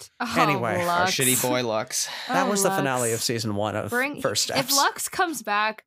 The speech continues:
Speaker 1: I will lose my mind.
Speaker 3: Honestly, I'm curious what he was doing on Onderon around the time the Bad Batch was there.
Speaker 2: Yeah.
Speaker 1: The Bad Batch.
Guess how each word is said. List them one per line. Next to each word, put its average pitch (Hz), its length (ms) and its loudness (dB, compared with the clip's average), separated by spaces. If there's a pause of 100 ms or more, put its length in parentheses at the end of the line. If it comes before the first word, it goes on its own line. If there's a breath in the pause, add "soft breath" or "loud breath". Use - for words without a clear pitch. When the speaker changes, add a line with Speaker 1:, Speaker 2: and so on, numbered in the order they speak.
Speaker 1:
I 214 320 0
will 185 400 -2
lose 175 240 -8
my 170 100 -6
mind. 104 260 -6
Speaker 3:
Honestly, 254 380 0
I'm 165 80 0
curious 190 480 0
what 156 100 0
he 151 60 0
was 143 160 -2
doing 139 280 0
on 131 120 0
Onderon 107 720 -2 (140)
around 113 380 0
the 110 80 -4
time 113 300 -4
the 113 60 -6
Bad 117 320 -2
Batch 147 300 -2
was - 160 -12
there. 87 340 -4 (160)
Speaker 2:
Yeah. 131 400 0 (440)
Speaker 1:
The 247 80 -4
Bad 240 300 -6
Batch. - 1000 -6